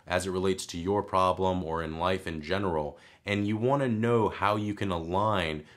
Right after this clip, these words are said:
with their goals and their ambitions in a way that will allow you to help them with their goals, but also grow your business.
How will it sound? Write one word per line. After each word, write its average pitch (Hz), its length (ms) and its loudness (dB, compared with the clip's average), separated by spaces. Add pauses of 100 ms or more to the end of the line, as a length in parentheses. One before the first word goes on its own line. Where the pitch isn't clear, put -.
(120)
with 90 360 -2
their 104 340 2
goals 90 360 2
and 82 120 -4
their 95 220 0
ambitions 82 540 -6
in 82 100 -6
a 82 80 -6
way 90 280 -2
that 80 220 -6
will 80 240 -6
allow 90 420 0
you 80 400 -2 (280)
to 90 500 0 (180)
help 123 380 0
them 95 380 0 (180)
with 92 540 -4
their 95 360 0 (120)
goals, 104 540 2 (240)
but 98 240 4
also 95 600 0 (180)
grow 95 220 6
your 85 160 0
business. 76 600 -6